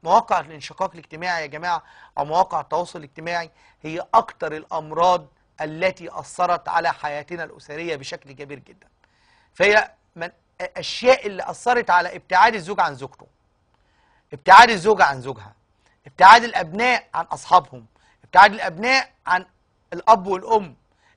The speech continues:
ابتعاد الأسر عن بعض، ابتعاد الأصدقاء عن بعض. بجد عملت جفاء كتير جدًا في العلاقة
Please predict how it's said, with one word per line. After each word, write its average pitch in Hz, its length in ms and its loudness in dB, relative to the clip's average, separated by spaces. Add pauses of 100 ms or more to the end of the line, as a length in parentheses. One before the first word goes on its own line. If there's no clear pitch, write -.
(120)
ابتعاد 202 400 4
الأسر 233 500 -2
عن 151 240 -4
بعض، 170 320 6 (400)
ابتعاد 220 340 6
الأصدقاء 196 800 4
عن 156 240 -2
بعض. 160 380 8 (640)
بجد 175 400 2 (440)
عملت 202 320 -2
جفاء 160 340 -10
كتير 190 320 -16
جدًا 170 320 -14
في - 140 -20
العلاقة 170 600 -4